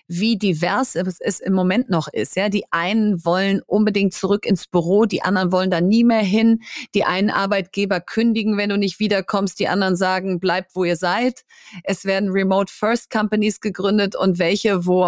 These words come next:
Homeoffice weiterhin verpönt ist. Die einen sagen genau das aus, „Ich arbeite doch nicht mehr, um zu leben, sondern ich, ich, äh, lebe und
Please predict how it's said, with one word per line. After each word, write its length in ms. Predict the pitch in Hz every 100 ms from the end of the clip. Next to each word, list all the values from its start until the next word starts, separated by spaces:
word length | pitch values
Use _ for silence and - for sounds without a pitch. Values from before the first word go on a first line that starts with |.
| 175
Homeoffice 540 | 202 202 185 190 185
weiterhin 360 | 170 185 190 190
verpönt 500 | - 175 - 220 233
ist. 300 | 190 226 - - - - - - _ _ _ _ -
Die 120 | 214
einen 320 | 196 208 226
sagen 280 | 196 196 202
genau 280 | 196 190 190
das 400 | 175 165 - -
aus, 280 | - 202 196
„Ich 200 | 143 -
arbeite 380 | 190 208 202 196
doch 160 | 185 185
nicht 160 | 202
mehr, 120 | 175
um 80 | 143
zu 160 | 175 185
leben, 380 | 175 196 220 185
sondern 480 | 185 190 185 185 -
ich, 340 | 185 170 -
ich, 360 | 185 180 - -
äh, 440 | 175 156 120 127 - - - _ _ _ _ _ _ -
lebe 720 | 208 185 220 254 196 240 339 _
und 320 | - 202 190